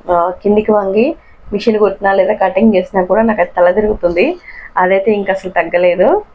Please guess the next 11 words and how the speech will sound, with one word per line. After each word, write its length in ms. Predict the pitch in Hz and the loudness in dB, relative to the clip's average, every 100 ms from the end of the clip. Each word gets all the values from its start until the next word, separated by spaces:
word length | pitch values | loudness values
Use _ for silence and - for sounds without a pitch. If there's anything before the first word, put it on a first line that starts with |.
| - _ - - - | -20 _ -20 -20 -6
ఆ, 380 | 190 190 190 190 220 - 196 | -4 -2 -2 -6 -12 -12 -4
దాదాపు 440 | 202 202 208 240 | -2 0 -2 0
నిన్నటి 460 | 233 202 208 208 220 | 0 0 0 2 2
నుండి 140 | 220 | 2
కూడా 180 | 208 220 | 4 4
నేను 180 | 226 185 | 4 2
ఏమి 220 | 185 202 | 0 0
కుట్టలేదండి, 720 | 185 175 185 185 180 185 185 | -4 -2 0 0 0 -2 0
అందుకనే 460 | 226 196 175 180 196 | 0 0 -2 -2 0
కొంచెం 500 | 196 190 - - 233 | 0 -2 -4 -4 -2
పర్లేదు. 640 | 220 180 208 196 190 359 | 0 0 0 0 0 0